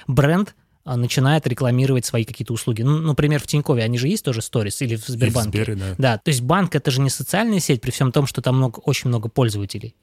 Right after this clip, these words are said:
Speaker 1: Он с-, является социальной сетью в том смысле, что я тебе перечисляю деньги, например, или ты мне перечисляешь деньги, но мы там не общаемся внутри.
Speaker 2: Хотя там есть.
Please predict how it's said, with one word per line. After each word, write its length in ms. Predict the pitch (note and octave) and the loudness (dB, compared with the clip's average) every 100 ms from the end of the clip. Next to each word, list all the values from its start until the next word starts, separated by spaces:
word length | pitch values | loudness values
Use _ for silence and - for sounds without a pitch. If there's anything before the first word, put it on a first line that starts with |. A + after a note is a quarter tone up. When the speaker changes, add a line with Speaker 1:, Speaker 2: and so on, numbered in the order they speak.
| _ | _
Speaker 1:
Он 100 | E3+ D#3+ | 0 0
с-, 140 | - - | 0 -2
является 440 | D3 E3 F3 - | 2 4 2 0
социальной 440 | - - D#3 C#3+ | -8 0 2 2
сетью 500 | C3 G#3 A3+ - B2 - | 2 0 0 0 -2 -4
в 120 | - | -2
том 160 | D#3+ | 0
смысле, 400 | C#3 E3 A3 - | 2 2 0 0
что 400 | C#3 - C#3 B2+ D3 | -4 -2 0 0 0
я 220 | C#3+ D#3 | 0 0
тебе 220 | - C3 | 0 -4
перечисляю 540 | B2+ B2+ - - B2+ | -2 -4 -4 0 0
деньги, 320 | A#2+ B2+ A#2 G#2 | 2 2 2 -2
например, 480 | G2+ G#2+ G2 F#2 - | -6 -6 -6 -8 -10
или 180 | C#3+ B2+ | -2 -2
ты 180 | - | 0
мне 140 | B2+ A2+ | 0 0
перечисляешь 580 | A2+ G#2+ - C3+ A2+ G#2 | -4 -6 -4 0 0 0
деньги, 280 | A#2+ A2 G#2+ | 0 0 2
но 80 | |
мы 140 | C#3 C#3+ | 2 4
там 180 | C#3+ D3 | 2 2
не 80 | D3 | 0
общаемся 480 | D3 - E3+ A#2+ - | -2 0 0 0 -2
внутри. 400 | A2+ A2+ A#2+ G#2 | -4 -2 -2 -4
Speaker 2:
Хотя 320 | - A#2+ C3 | -2 0 2
там 160 | B2+ C3+ | 4 4
есть. 320 | B2 G2 - | 4 0 -4